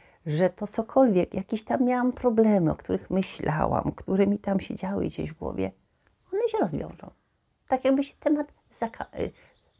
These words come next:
y, kończy się temat problemów w danej sprawie, prawda? W danej sytuacji, danym jakieś tam zdarzenia. I też właśnie tak sobie przypomniałam, że jak wyjeżdżaliśmy za granicę,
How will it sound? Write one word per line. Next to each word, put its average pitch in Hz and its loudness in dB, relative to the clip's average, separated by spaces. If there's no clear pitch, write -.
y, 190 -4
kończy 302 2
się 170 -4
temat 240 -4
problemów - 0
w 156 -2
danej 220 4
sprawie, - -6
prawda? 165 -8
W - -20
danej 208 0
sytuacji, - -4
danym 185 0
jakieś - -12
tam 180 -6
zdarzenia. 160 -6
I 196 -6
też 220 -2
właśnie 208 -4
tak 214 -10
sobie 202 0
przypomniałam, 208 -4
że 185 -6
jak 175 -2
wyjeżdżaliśmy 165 -4
za 143 0
granicę, 165 -2